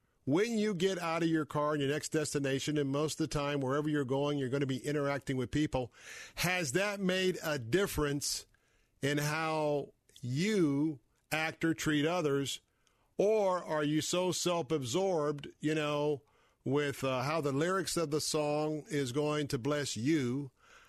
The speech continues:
how the message in the sermon that you just heard is gonna bless you or make you better or, uh, you know, bring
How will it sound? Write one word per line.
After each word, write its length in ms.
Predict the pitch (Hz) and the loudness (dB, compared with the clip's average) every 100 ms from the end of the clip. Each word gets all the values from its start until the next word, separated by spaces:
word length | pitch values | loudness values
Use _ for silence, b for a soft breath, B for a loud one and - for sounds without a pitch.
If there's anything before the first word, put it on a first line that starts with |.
| B - | B -6
how 640 | 143 156 160 156 151 143 | -2 0 0 0 0 0
the 100 | 135 | 0
message 580 | 147 170 165 165 139 - | 2 2 2 2 0 -4
in 480 | 170 156 147 147 147 | 0 0 2 0 -2
the 140 | 127 135 | -2 0
sermon 600 | 180 190 175 151 147 143 | 0 2 2 0 -2 -4
that 180 | 131 | -2
you 60 | 135 | -2
just 280 | 123 139 - | 0 -2 -2
heard 400 | 139 135 143 143 | 0 2 2 2
is 240 | 139 127 | 2 0
gonna 380 | 123 143 139 135 | 0 0 0 -2
bless 420 | 117 139 135 - | 0 0 0 0
you 460 | 156 165 147 143 156 | 2 4 2 2 0
or 400 | 143 117 117 - B B B - | 0 0 0 -4 B B B -2
make 240 | 156 151 | 0 0
you 180 | 151 156 | 2 2
better 640 | 143 147 143 147 156 165 165 | 2 0 0 2 2 0 0
or, 640 | 131 123 123 120 113 107 b b b _ - | 0 2 2 0 -2 -4 b b b _ -10
uh, 600 | 101 104 107 104 101 101 - | -6 -4 -4 -4 -4 -6 -2
you 100 | 151 | -2
know, 220 | 143 135 | 0 0
bring 560 | 123 151 156 151 156 | 0 0 2 2 0